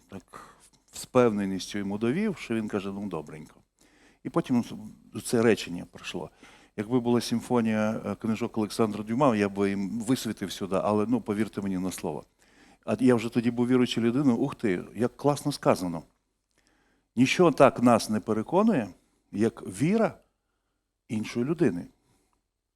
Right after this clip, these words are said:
Уривок ми будемо читати, Марка, з другий розділ.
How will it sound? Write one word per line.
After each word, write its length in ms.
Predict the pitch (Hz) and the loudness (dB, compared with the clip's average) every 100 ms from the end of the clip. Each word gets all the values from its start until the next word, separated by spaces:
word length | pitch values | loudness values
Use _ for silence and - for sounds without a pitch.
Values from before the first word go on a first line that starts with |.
| _ _ _ _ _ _ _ _ _ _ _ _ _ _ _ _ _ _ _ _ - _ - - - - _ _ _ _ _ | _ _ _ _ _ _ _ _ _ _ _ _ _ _ _ _ _ _ _ _ -20 _ -20 -20 -20 -20 _ _ _ _ _
Уривок 440 | - 139 160 135 - | 2 6 8 6 6
ми 100 | 123 | 4
будемо 260 | 117 117 | 4 2
читати, 420 | 110 123 123 117 - - - - - - - - _ _ _ _ _ | 2 4 4 4 2 -8 -10 -14 -16 -18 -20 -20 _ _ _ _ _
Марка, 420 | 113 113 120 - | -6 -2 0 -2
з 60 | 104 | -4
другий 220 | 113 107 | -2 -2
розділ. 400 | 113 151 139 113 | 0 0 2 0